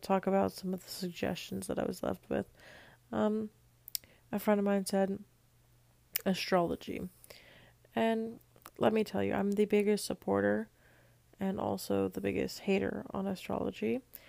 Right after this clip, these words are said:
Um, I just want y'all to know that astrology is completely fake. It is dumb.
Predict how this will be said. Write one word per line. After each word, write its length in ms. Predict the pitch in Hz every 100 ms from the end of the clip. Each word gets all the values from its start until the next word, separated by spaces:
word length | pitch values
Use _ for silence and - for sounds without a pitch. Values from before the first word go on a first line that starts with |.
| - - -
Um, 440 | 226 233 240 247 247 _ _ _ _ _ _ _ _ _ -
I 120 | 233
just 180 | 269 262
want 180 | 233 226
y'all 140 | 214
to 140 | 202 208
know 240 | 202 196
that 200 | - -
astrology 600 | 202 - 220 233 233 233
is 240 | - 208
completely 520 | - 208 202 - - 208
fake. 440 | - 190 208 - - - - - -
It 220 | 196 196
is 560 | - 202 196 185 - - - 190
dumb. 460 | - 180 185 196 254